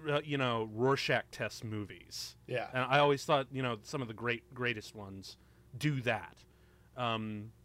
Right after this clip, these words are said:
Speaker 1: but this I'd never really considered a movie quite like that, but I guess it is.
Speaker 2: Yeah, for, for
Speaker 1: <laughs> In a
Speaker 2: some.
Speaker 1: weird way.
Speaker 2: But, you know, at the same time, I can, uh,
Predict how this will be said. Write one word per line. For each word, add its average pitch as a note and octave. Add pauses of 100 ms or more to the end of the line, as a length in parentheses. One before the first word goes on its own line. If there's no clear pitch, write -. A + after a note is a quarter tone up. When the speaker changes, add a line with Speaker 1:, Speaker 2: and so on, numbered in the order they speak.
(140)
Speaker 1:
but A#2 (580)
this C#3+
I'd F3
never C#3+
really C3+
considered C3
a F#2+
movie G2
quite G#2+
like G#2
that, A2
but A2+
I A2
guess - (140)
it A#2 (140)
is. G#3
Speaker 2:
Yeah, D3+
for, C3+
for C#3
Speaker 1:
<laughs> C3+
In A3+
a -
Speaker 2:
some. C#3+
Speaker 1:
weird C#3+
way. F3 (100)
Speaker 2:
But, E3
you F#3+
know, E3+
at E3
the D#3
same E3
time, B2
I C3+
can, A#2+ (640)
uh, B2